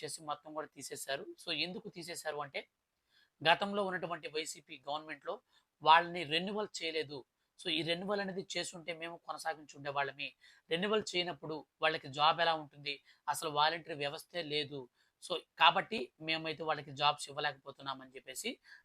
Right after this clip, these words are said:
కూటమి ప్రభుత్వం అయితే చేతులు ఎత్తేసింది. కానీ ఎలక్షన్స్‌కు ముందు కూటమి ప్రభుత్వం ఏం చెప్పిందంటే ఒక్కొక్క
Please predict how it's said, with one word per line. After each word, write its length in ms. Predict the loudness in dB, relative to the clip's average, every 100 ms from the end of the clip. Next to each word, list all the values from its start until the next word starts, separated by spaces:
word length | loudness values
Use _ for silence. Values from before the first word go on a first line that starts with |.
| 0
కూటమి 380 | 2 2 -4 -6 -4
ప్రభుత్వం 340 | -2 -4 -6 -8
అయితే 140 | -8 -6
చేతులు 240 | -4 -4 -6
ఎత్తేసింది. 420 | -6 -6 -6 -10 -12 -20 _ 2
కానీ 200 | 4 2 -2 2
ఎలక్షన్స్‌కు 480 | 2 0 -6 -6 -8 -10
ముందు 220 | -6 -6 -6 _ _ -2
కూటమి 300 | 0 0 0 0
ప్రభుత్వం 340 | 0 -2 -4 -4
ఏం 80 | -4
చెప్పిందంటే 440 | -10 -12 -12 -12 -14 _ _ _
ఒక్కొక్క 300 | -2 -2 0